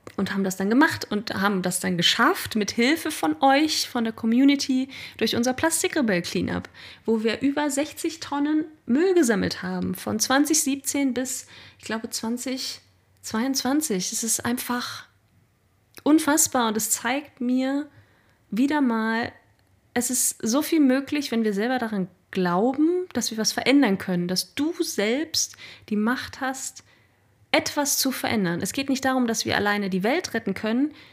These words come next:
Leider nicht. Also manchmal denke ich mir, vor allem nach so vielen Gesprächen, die ich hier in dem Podcast führen durfte, dass es so viel einfacher wäre, wenn die einzelnen, die einzelnen Handlungen, die wir tagtäglich machen können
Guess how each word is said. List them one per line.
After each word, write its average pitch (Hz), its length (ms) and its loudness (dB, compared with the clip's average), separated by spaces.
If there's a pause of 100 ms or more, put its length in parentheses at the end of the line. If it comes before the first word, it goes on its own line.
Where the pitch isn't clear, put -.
(680)
Leider 240 300 2
nicht. 330 400 8 (220)
Also 220 180 0
manchmal 254 400 -2
denke 262 240 -8
ich - 100 -16
mir, 254 140 -6
vor - 160 -14
allem 220 300 -8
nach 220 260 -6
so 254 140 -8
vielen 254 200 -8
Gesprächen, 233 460 -8
die 214 60 -8
ich 208 100 -10
hier 202 220 -10
in 202 100 -10
dem 202 80 -10
Podcast - 460 -16
führen 285 260 -8
durfte, 190 460 -8 (560)
dass 233 160 -6
es 240 160 -4
so 269 100 -2
viel 277 220 -6
einfacher 277 560 -4
wäre, 202 460 -2 (160)
wenn 254 600 2
die 214 200 -6
einzelnen, 240 920 2
die - 100 -6
einzelnen 202 540 -4
Handlungen, 220 560 0
die 185 160 -2
wir 185 180 -6
tagtäglich 233 760 -6
machen 220 300 -4
können 175 440 -6